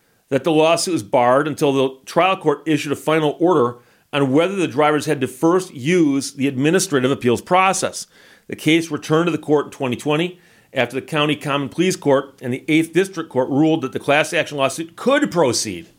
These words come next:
So we've also got conflicting arguments at different court levels on this, but of course the Ohio Supreme Court would overrule all the lower courts in Ohio. Cleveland's program ended in twenty fourteen when city residents voted to ban automated photo enforcement of red light and speeding laws.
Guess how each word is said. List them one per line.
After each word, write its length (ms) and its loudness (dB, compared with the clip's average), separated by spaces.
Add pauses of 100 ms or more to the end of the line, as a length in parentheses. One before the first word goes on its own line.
(320)
So 160 2
we've 120 4
also 240 0
got 180 0
conflicting 480 -4
arguments 380 0
at 40 -20
different 240 -2
court 240 0
levels 360 -2
on 160 -4
this, 240 2
but 100 -4
of 80 -8
course 340 0
the 300 -4
Ohio 340 0
Supreme 400 -2
Court 300 0 (260)
would 380 0
overrule 560 2
all 140 0
the 80 -2
lower 240 2
courts 340 -12 (180)
in 120 0
Ohio. 320 0 (1400)
Cleveland's 420 0
program 560 0
ended 380 2
in 80 -8
twenty 300 0
fourteen 760 -2 (380)
when 120 -2
city 240 0
residents 460 0
voted 460 2
to 100 0
ban 420 -2
automated 540 2
photo 320 2
enforcement 520 0
of 60 -12
red 180 2
light 180 0
and 60 -12
speeding 320 -2
laws. 280 -6